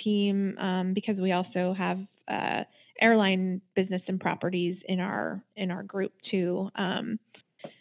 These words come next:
you know, we're very, very busy, and it's really important to just, uh, take a, a kind of measured approach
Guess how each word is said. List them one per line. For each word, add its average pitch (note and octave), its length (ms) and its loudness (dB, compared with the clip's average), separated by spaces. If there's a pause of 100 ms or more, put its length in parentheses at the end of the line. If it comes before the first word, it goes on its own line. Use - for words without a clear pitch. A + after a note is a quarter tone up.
(120)
you C#4 100 4
know, A3+ 60 8
we're G#3 140 6
very, G3+ 400 8
very F3+ 340 4
busy, F#3 420 0
and A3 140 -2
it's - 180 -4
really G3+ 260 2
important G#3 500 2
to A3+ 120 2
just, G3 240 -2 (240)
uh, - 280 0 (600)
take A3 220 4
a, G3 400 4
a G3+ 180 0
kind G3+ 200 2
of G3+ 80 2
measured G3 420 4
approach - 440 0